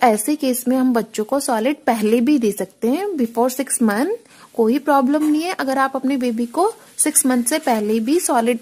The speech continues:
इंट्रोड्यूस करवा रहे हो तो। बस वो बेबी आपका रेडी होना चाहिए। अगर आपका बेबी फूड में इंटरेस्ट शो कर रहा है, वो आपको साइन दे रहा है कि वो फूड के लिए रेडी है, तो आप उसे दीजिए,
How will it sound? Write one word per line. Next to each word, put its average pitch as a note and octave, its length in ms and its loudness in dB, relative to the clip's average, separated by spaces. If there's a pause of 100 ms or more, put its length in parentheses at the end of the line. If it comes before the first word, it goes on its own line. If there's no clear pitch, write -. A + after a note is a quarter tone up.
(120)
इंट्रोड्यूस A#3 460 0
करवा F3+ 380 2
रहे F3+ 160 -2
हो F#3 140 -2
तो। C3+ 360 -8 (920)
बस A#3+ 360 -6 (300)
वो A#3 60 -12
बेबी G#3+ 420 -4
आपका D#4+ 280 -6
रेडी A#3 340 -4
होना D#4 320 -4
चाहिए। D#4+ 460 -6
अगर B3+ 220 -8
आपका C4+ 280 -4
बेबी A#3+ 300 -4
फूड A#3 340 -4
में C4+ 120 -2
इंटरेस्ट A#3 400 -2
शो C4+ 220 4
कर A#3 340 2
रहा G#3+ 140 0
है, C4 60 0
वो C4 160 -4
आपको B3 280 2
साइन C4 420 0
दे A#3+ 180 0
रहा A3+ 140 -2
है G#3 220 -6 (360)
कि C#4+ 100 -2
वो D4+ 60 -2
फूड C4+ 260 0
के C#4+ 140 -2
लिए D4 180 2
रेडी A#3 400 2
है, D#4 180 2 (360)
तो C#4 60 0
आप C#4+ 160 -4
उसे F4 180 2
दीजिए, G#3+ 680 0